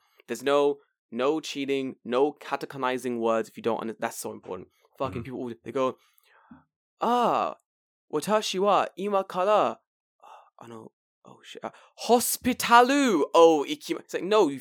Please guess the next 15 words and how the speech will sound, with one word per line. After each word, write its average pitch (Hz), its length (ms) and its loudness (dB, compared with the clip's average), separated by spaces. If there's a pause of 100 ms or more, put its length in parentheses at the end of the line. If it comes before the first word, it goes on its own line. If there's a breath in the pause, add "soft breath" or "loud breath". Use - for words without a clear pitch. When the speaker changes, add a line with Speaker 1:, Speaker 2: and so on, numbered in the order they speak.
(120)
Speaker 1:
fucking, 135 320 -4 (120 loud breath)
you 170 100 -14
can't 220 220 4
just 185 140 -6 (140)
katakanize 170 640 -2
the 139 80 -4
word. 123 400 2 (180 soft breath)
Speaker 2:
Yeah. 139 120 0
Speaker 1:
Learn 196 240 4
the 175 80 2
word 175 220 6
or 143 60 2
fuck 151 340 -4
off. 156 180 0
Like, 117 200 -2